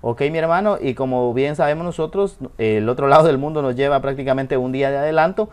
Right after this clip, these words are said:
Por eso es de que acá se celebra el veintinueve y allá se celebra el treinta.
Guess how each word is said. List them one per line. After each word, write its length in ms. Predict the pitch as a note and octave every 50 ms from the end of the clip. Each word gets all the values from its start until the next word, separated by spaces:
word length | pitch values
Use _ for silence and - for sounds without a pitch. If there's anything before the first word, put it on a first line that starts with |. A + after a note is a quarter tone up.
| - - - - -
Por 160 | - A3+ A3 A3
eso 140 | A3 B3
es 80 | A#3 G#3+
de 100 | G#3 F3+
que 140 | E3+ E3+ D3
acá 280 | G#2+ - - C#3+ D3+
se 120 | C#3+ D#3+ D3+
celebra 320 | - C3 B2+ C3+ C#3+ D3
el 40 | C#3+
veintinueve 500 | C#3 B2+ A2+ A#2+ A2 A#2+ C3+ D3+ D#3+ D#3
y 100 | C3+ A#2+
allá 180 | A2 A2 A#2+ C3
se 100 | C#3+ C3
celebra 440 | - A2 G2 G#2 A2 A2+ A#2 B2+
el 320 | - - - G#2 F#2 F2 -
treinta. 500 | - A2 A2+ G#2+ F#2+ F2+ E2+ - E2+